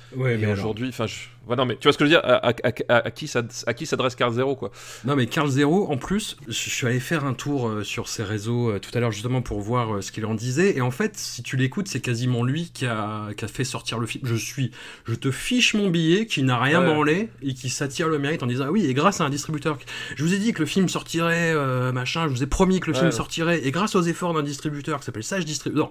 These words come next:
Speaker 1: C'est Sage Distribution, c'est
Speaker 2: C'est
Speaker 1: Uber
Speaker 2: Sage,
Speaker 1: de Torcy
Speaker 2: oui.
Speaker 1: qu'on négociait le truc et basta, tu vois. Carl Zero,
Speaker 2: Ouais,
Speaker 1: euh,
Speaker 2: non, mais c'est,
Speaker 1: <laughs>
Speaker 2: bien
Speaker 1: tu
Speaker 2: sûr.
Speaker 1: vois, il leur a passé un coup de fil en disant : « Alors, ah, très bien, je vais le dire. »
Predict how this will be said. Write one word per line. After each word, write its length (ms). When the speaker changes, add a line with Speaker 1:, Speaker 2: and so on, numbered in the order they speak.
Speaker 1:
C'est 160
Sage 300
Distribution, 540
c'est 180
Speaker 2:
C'est 100
Speaker 1:
Uber 80
Speaker 2:
Sage, 220
Speaker 1:
de 60
Torcy 240
Speaker 2:
oui. 80
Speaker 1:
qu'on 120
négociait 440
le 60
truc 320
et 60
basta, 460
tu 140
vois. 160
Carl 240
Zero, 300
Speaker 2:
Ouais, 60
Speaker 1:
euh, 140
Speaker 2:
non, 60
mais 140
c'est, 240
Speaker 1:
<laughs> 380
Speaker 2:
bien 100
Speaker 1:
tu 80
Speaker 2:
sûr. 60
Speaker 1:
vois, 120
il 60
leur 120
a 100
passé 200
un 60
coup 140
de 60
fil 120
en 60
disant : « 240
Alors, 340
ah, 360
très 140
bien, 220
je 80
vais 80
le 60
dire. » 200